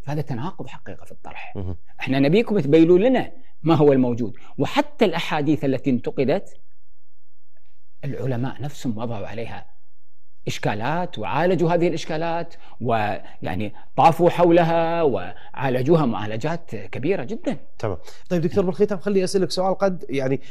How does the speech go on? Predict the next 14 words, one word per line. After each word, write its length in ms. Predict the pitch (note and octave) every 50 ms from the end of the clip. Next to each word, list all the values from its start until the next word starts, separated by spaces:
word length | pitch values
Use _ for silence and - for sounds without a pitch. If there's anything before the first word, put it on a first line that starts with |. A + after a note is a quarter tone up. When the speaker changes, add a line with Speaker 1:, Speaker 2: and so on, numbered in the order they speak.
| - - -
Speaker 2:
يتبادر 420 | F#3+ - - A#3+ C#4 B3 A3+ G#3
في 60 | D#3+ G3
الذهن 240 | G3+ F#3+ A3 A#3
وبنفس 300 | G3+ D3+ D3+ G#3 G3+ -
الوقت 260 | G#3 G3+ G#3 G3+ G3+ G#3
قد 160 | G3+ G3 F3+
يتداول 520 | F#3 F3 D#3 D#3 D3 E3 E3+ E3+ D#3 B2+
بين 140 | A2+ C3 B2
أوساط، 500 | B2 A#2+ - B2 B2 B2 - - - A2+
آه، 420 | A2+ G#2+ F#2 E2 F#2 F2+ D#2 D#2
الشباب. 380 | E2 - - B2+ B2 B2+ B2+ B2+
يقول 180 | E3+ E3 G3+ G3+
لك: 140 | F#3+ -
"والله، 340 | F3 F3 F3 E3+ D#3 E3 E3+